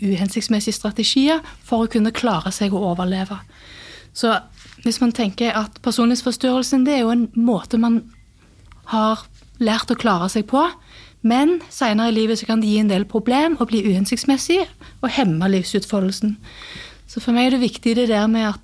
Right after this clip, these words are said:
det, det er ikke ens egen skyld at,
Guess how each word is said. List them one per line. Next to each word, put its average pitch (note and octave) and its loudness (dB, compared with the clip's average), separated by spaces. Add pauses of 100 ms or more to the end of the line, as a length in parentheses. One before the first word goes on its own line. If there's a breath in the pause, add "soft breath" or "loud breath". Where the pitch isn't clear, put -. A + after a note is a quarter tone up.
det, G#3+ -4 (300 loud breath)
det B3 2
er F#3 2
ikke A#3 2
ens B3+ 2
egen G#3+ 2
skyld C4+ 2 (800 loud breath)
at, - -8